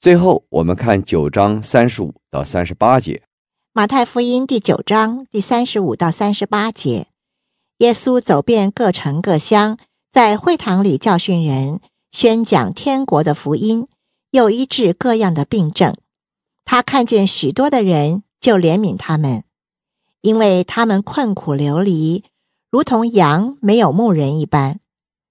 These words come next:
Speaker 2: 于是对门徒说：“要收的庄稼多，做工的人少，所以你们当求庄稼的主打发工人出去收他的庄稼。”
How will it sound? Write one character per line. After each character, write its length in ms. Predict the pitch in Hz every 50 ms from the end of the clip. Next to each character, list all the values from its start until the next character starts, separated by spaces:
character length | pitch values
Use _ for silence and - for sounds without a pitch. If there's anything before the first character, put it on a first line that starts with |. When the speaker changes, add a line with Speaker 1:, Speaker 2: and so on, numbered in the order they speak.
| _ _ _ _ _ _ -
Speaker 2:
于 140 | 180 202 226
是 300 | - - 254 226 202 202
对 220 | - 247 220 202
门 180 | 185 175 180 202
徒 180 | - 214 185
说 380 | 185 - - 226 226 233 240 - _ _ _ _ _ _ _ _ _ _ -
：“要 180 | 269 240 214
收 240 | 202 - - 269 -
的 120 | - 208
庄 260 | 196 - 254 254 262 269
稼 200 | 277 196 165 170
多， 400 | - 214 214 220 226 226 262 _ _ _ _ -
做 200 | - 262 190 175
工 220 | - 208 214 214
的 80 | 214 185
人 260 | 156 135 135 143 156
少， 360 | - - 180 127 87 - _ _ _ _ _ _ _ _ _ _ _ _
所 220 | - - 214 208
以 340 | 220 208 208 185 156 - - _ _ _ _ -
你 100 | 240 262
们 160 | 294 311 330
当 200 | - 359 370 381
求 280 | - - 240 208 220 233
庄 280 | - 302 302 - -
稼 160 | - 320 269
的 120 | - 190 175
主 380 | - - 175 143 135 117 - -
打 160 | - 160 147
发 200 | 156 - 208 202
工 260 | 208 - 269 269 269 254
人 340 | 214 160 131 135 160 - - -
出 180 | - - 240
去 180 | 220 - 196 156
收 300 | - - - 220 214 220
他 200 | - - 214 202
的 120 | - 131
庄 300 | - - 190 190 196 196
稼。” 240 | 196 190 98 -